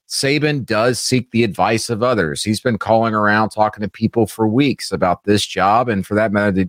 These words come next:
the defensive coordinator job that they have open. And he went after Washington O-, O C Ryan Grubb, uh, most recently. That didn't work out for one reason or another,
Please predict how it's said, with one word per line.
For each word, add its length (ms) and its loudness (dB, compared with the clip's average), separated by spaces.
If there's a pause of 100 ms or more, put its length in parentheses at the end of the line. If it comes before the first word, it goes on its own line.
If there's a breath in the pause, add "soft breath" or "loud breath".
the 140 4
defensive 480 0
coordinator 420 2
job 300 0
that 100 -6
they 100 -2
have 220 0
open. 360 0
And 280 2
he 140 -2
went 180 -2
after 400 -2
Washington 800 0
O-, 220 0
O 160 4
C 320 0
Ryan 460 0
Grubb, 440 0 (200)
uh, 240 2
most 360 0
recently. 800 2
That 240 -2
didn't 320 0
work 260 0
out 240 0
for 140 -2
one 240 2
reason 300 2
or 60 2
another, 440 2